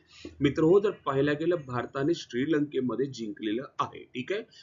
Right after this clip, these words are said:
बांगलादेशला हरवलेलं भारताने जिंकलेलं आहे. ठीक आहे, भारताने पेनल्टी शूटआउटमध्ये चार एक बांगलादेशचा पराभव केला. सामने खेळण्याचे ठिकाण रेसकॉर्स आंतरराष्ट्रीय स्टेडियम कोलंबो. ठीक आहे, ते श्रीलंकामध्ये आहे. काही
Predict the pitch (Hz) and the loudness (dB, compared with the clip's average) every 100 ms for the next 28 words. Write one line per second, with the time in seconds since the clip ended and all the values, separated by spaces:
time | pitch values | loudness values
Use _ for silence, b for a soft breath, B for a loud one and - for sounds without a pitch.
0 | _ 123 123 139 147 151 151 147 131 139 | _ 2 4 4 4 2 -2 -2 2 2
1 | 143 151 143 117 - 120 139 123 117 101 | 4 2 0 -6 -4 -2 -2 -2 -2 -4
2 | 90 - 147 196 214 B B B _ 135 | -10 -10 -6 -6 -6 B B B _ 0
3 | 156 202 214 214 156 170 196 196 185 175 | 4 6 6 4 0 0 -2 -4 -4 0
4 | 180 196 - 139 151 170 147 139 143 143 | 0 -2 -2 -2 -2 -4 -4 -2 -2 -4
5 | 143 151 135 123 127 127 127 165 104 113 | -10 -10 -6 -6 -4 -6 -6 -6 -6 -8
6 | - 120 135 151 143 135 131 147 165 - | -6 -2 -2 -4 -4 -6 -6 -10 -10 -10
7 | 92 - B B - 135 147 - 190 - | -10 -12 B B 6 6 6 0 -4 -4
8 | 143 135 156 147 165 - 135 127 151 - | -4 -2 -4 -4 -8 -6 -4 -2 -4 -4
9 | 127 113 101 92 - - _ 123 117 - | 0 2 0 -6 -14 -16 _ -8 -8 -10
10 | - - 110 110 113 135 120 160 131 - | -8 -4 -4 -4 -6 -6 -6 -8 -10 -14
11 | - b b b - 135 | -18 b b b 0 0